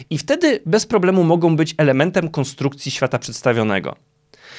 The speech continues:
Ale tutaj, jako że jakiejkolwiek relacji brakuje, to bardzo przeszkadza również to, że te postaci się gdzieś tam w kadrach pojawiają, niby mamy jakieś sceny przywitania między nimi, gdzieś tam pojedyncze kwestie dialogowe ich, ich, ich, ich trafiają, ale my o nich nic nie wiemy.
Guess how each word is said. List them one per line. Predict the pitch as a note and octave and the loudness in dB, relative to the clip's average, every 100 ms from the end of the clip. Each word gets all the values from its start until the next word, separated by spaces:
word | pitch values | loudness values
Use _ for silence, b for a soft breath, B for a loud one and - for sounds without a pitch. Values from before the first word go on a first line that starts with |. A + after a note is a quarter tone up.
| B B | B B
Ale | C3 C#3 | 0 0
tutaj, | G#3 D4+ | 0 0
jako | C#4+ A#3+ | 2 2
że | G3 | 2
jakiejkolwiek | F#3 E3+ G3 A#3+ G3 | 2 2 2 2 2
relacji | F3+ E3 D#3+ | 2 2 0
brakuje, | C#3 D3+ - B2+ C3+ G#3 _ - | 0 0 2 2 2 -2 _ -4
to | C#3 | -2
bardzo | B2 D#3+ A#3+ B3+ | 0 0 0 -2
przeszkadza | - G3 F#3+ F#3 | -4 -2 0 0
również | F#3 F3+ E3 | 0 -2 -2
to, | F3+ | -2
że | F#3 | -2
te | F#3+ D#3+ | -2 -4
postaci | G#3 G3 F3+ - | -4 -4 -6 -6
się | D3+ | -6
gdzieś | D3 G3 | -6 -2
tam | G3+ | -4
w | - | -2
kadrach | E3+ D#3+ - | -2 -2 0
pojawiają, | C#3 B2 A2+ G2+ G#2+ B2+ | 2 2 2 0 2 0
niby | F3 A3 | 0 -2
mamy | A#3+ G#3+ | 0 2
jakieś | F#3 D#3+ D3 | 0 0 -4
sceny | - E3+ D#3 | -2 -2 0
przywitania | - C#3 C3 B2 A2+ | -2 -4 -2 -2 0
między | G#2 G#2 G#2 | -2 -2 -4
nimi, | G#2 A2+ C3+ | -2 0 0
gdzieś | B2+ A#3 | -2 -4
tam | B3+ A#3 | -2 0
pojedyncze | G3 D#3+ F#3 G#3 | 0 2 0 -2
kwestie | - F#3+ G3 | -2 -2 0
dialogowe | E3+ D#3 D3+ D#3+ E3+ | 0 2 2 0 0
ich, | C#3 - - | -4 -8 -10
ich, | C3+ - | -8 -6
ich, | C#3 | -6
ich | - - | -6 -6
trafiają, | - C#3+ A#2+ A2+ F#3 B B B B B B | -4 -2 0 0 -2 B B B B B B
ale | - F3 F3+ - | 0 4 4 4
my | F#3 F#3+ | 0 2
o | G3 | 2
nich | G3+ F#3 | 2 2
nic | G3+ G3 | 2 2
nie | G3 F#3 | 2 4
wiemy. | G3 E3+ A#2+ | 4 2 0